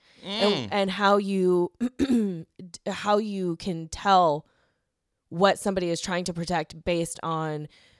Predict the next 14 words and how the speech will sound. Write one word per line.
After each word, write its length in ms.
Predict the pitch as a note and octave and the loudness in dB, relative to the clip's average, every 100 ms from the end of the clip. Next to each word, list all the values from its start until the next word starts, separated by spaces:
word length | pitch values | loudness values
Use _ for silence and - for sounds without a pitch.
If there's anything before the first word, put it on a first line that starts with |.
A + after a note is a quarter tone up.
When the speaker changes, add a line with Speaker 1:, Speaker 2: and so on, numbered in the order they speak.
| _ | _
Speaker 2:
their 180 | F#3 F3 | -4 -2
reactions, 680 | D#3 F#3+ A3+ G#3+ G#3+ F#3+ F3+ | 0 4 4 2 -4 -4 -2
based 280 | F3+ E3+ E3+ | -2 -2 -2
on 140 | D#3 | -6
their 180 | C#3+ - | -6 0
arguments, 480 | G3+ G3+ G3 F3+ F3 | 0 0 -2 -2 0
based 280 | E3+ E3 | -2 -2
on 100 | D#3+ | -4
what 140 | D#3 D3 | -6 -6
they 100 | C#3+ | -8
fight 320 | - F#3+ F#3+ | -2 0 0
for, 300 | - E3+ D#3+ | 0 2 2
based 340 | D#3+ D#3+ - | 0 -4 -6
on, 200 | D3+ C#3+ | -10 -10